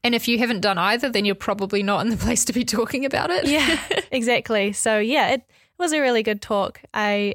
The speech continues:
Speaker 2: I wish I could have a better point of view, but I just, honestly, if you are the type of person that, that likes to learn on your own and you're super dedicated and motivated, then, yeah, go for it, I reckon.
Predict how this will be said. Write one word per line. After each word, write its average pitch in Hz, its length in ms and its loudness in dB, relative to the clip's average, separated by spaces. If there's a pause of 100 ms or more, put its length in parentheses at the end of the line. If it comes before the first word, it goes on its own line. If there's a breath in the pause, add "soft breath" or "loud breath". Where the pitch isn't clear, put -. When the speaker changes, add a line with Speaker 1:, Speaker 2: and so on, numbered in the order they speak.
Speaker 2:
I 214 120 -2
wish 208 240 -2
I 202 100 -2
could 208 140 -6
have 196 200 -2
a 196 160 0
better 196 500 0 (540)
point 214 240 2
of 196 80 -2
view, 196 440 2
but - 560 -2 (160)
I 202 100 -2
just, 190 320 -4
honestly, 247 600 0 (300 loud breath)
if - 200 -6
you 269 400 2 (120)
are 220 240 2
the 214 100 -8
type 220 180 -4
of 214 120 -10
person 208 400 -2
that, 196 320 0 (300)
that 185 160 -2
likes - 400 -2
to 220 140 -2
learn 208 200 0
on 208 120 0
your 190 120 0
own 233 280 0
and 214 200 -2
you're 190 80 -4
super 254 340 -4
dedicated 208 720 -2 (100)
and 196 180 -2
motivated, 226 680 -2 (120)
then, 202 440 -2 (880 soft breath)
yeah, 214 300 0
go 190 140 0
for 180 160 -2
it, 175 140 0
I 185 100 -2
reckon. 226 380 -2